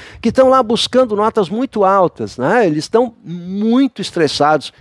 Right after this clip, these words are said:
em relação ao tema que pode aparecer.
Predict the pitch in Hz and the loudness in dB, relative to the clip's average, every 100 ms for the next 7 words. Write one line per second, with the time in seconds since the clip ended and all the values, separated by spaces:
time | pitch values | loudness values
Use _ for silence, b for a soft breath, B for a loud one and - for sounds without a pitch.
0 | b 160 170 180 143 165 165 165 - 160 | b -6 -2 0 -2 -2 -4 -4 -2 -2
1 | 147 - 185 220 214 190 - - 151 143 | -2 -4 2 4 2 -4 -8 0 0 0
2 | 151 156 156 - 120 | -2 -2 -4 -2 -4